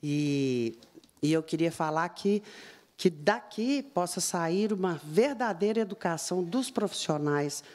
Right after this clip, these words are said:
médicos, fisioterapeutas, né, para que a gente tenha acesso à política pública de inclusão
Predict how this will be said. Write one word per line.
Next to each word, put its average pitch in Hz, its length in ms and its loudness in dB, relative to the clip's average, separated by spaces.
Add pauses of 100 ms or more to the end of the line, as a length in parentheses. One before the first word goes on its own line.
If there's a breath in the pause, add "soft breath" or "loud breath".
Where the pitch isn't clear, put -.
(140 loud breath)
médicos, 160 600 -2
fisioterapeutas, 143 1200 -2 (500 loud breath)
né, 160 240 4
para 156 240 -6
que - 140 -6
a 160 60 -2
gente 170 360 -4
tenha 214 360 2
acesso 156 560 -4 (520 loud breath)
à 214 380 0 (2250 loud breath)
política 277 600 2 (1080)
pública 247 560 0 (560)
de 165 300 0 (160)
inclusão 214 680 2